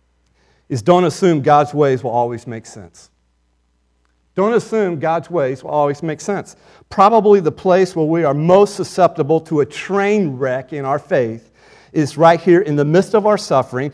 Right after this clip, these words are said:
is trying to rationalize and make sense of God's ways. Zacharias pushed back against God's way.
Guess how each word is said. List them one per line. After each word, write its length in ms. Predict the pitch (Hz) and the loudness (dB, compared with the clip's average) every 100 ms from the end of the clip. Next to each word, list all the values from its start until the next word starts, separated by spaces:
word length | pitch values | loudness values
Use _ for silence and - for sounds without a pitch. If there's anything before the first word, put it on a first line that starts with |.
| - - | -14 -4
is 180 | 160 - | -4 -4
trying 400 | - 196 185 196 | -4 -2 0 -2
to 160 | - 165 156 | -2 -2 4
rationalize 1120 | 196 214 262 - 175 143 135 123 123 139 131 | 6 6 2 0 -2 2 4 6 4 2 -2
and 200 | 170 165 | -2 0
make 280 | 165 175 175 | 2 0 -2
sense 500 | - - 196 165 - 139 | -16 0 0 0 -8 -10
of 160 | 131 | -6
God's 420 | 156 147 135 127 | -4 -4 -4 -10
ways. 580 | 123 117 98 80 _ _ _ _ _ _ _ _ _ _ _ _ _ _ _ _ _ _ _ _ _ _ _ _ _ _ _ _ _ _ _ _ _ _ _ _ _ _ _ | -10 -12 -12 -18 _ _ _ _ _ _ _ _ _ _ _ _ _ _ _ _ _ _ _ _ _ _ _ _ _ _ _ _ _ _ _ _ _ _ _ _ _ _ _
Zacharias 720 | 123 196 220 180 185 180 143 - | 0 0 2 2 4 4 0 -8
pushed 460 | - 165 165 - _ _ _ _ | 0 2 2 -8 _ _ _ _
back 480 | 123 165 135 - - | 2 2 2 -4 -10
against 520 | 127 143 135 - 117 | -8 -6 -8 -12 -8
God's 480 | 143 135 127 113 _ _ _ | -4 -2 -4 -12 _ _ _
way. 300 | 110 131 104 | -6 -6 -6